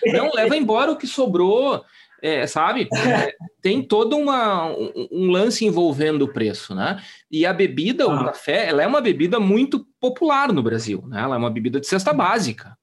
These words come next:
Speaker 1: né? Ou seja, é uma bebida que faz
Speaker 2: Ah.
Speaker 1: parte do nosso cotidiano, né? É, e não é, não é comum, não é todo mundo que consegue fazer do café especial uma bebida cotidiana,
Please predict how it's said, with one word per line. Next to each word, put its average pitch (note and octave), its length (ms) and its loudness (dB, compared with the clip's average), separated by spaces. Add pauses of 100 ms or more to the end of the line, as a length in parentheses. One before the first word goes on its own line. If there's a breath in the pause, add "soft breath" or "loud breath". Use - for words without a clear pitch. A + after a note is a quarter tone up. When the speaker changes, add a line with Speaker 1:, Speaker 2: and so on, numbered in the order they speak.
(100)
Speaker 1:
né? A2 140 -6
Ou C3+ 100 -2
seja, A2+ 340 -2
é G#2+ 100 -2
uma E3+ 80 2
bebida F#3 260 0
que G3+ 60 -12
faz F#3+ 180 -2
Speaker 2:
Ah. A3 60 0
Speaker 1:
parte F3+ 240 0
do G3 60 -2
nosso D#3+ 180 -2
cotidiano, B2 600 -2
né? G#2+ 220 -6 (480 loud breath)
É, A2 500 -2
e D3+ 80 2
não F#3+ 240 2
é, F#3 600 0
não C3 200 -2
é F3+ 60 -2
comum, G3+ 400 2
não F#3 140 2
é E3 40 -2
todo G#3+ 220 0
mundo F#3+ 200 2
que G#3+ 100 -4
consegue G#3 680 0
fazer D#3 460 0
do D#3 80 -2
café D3 260 -2
especial C#3+ 400 -2
uma D3+ 120 0
bebida C#3 300 2
cotidiana, A2+ 640 -2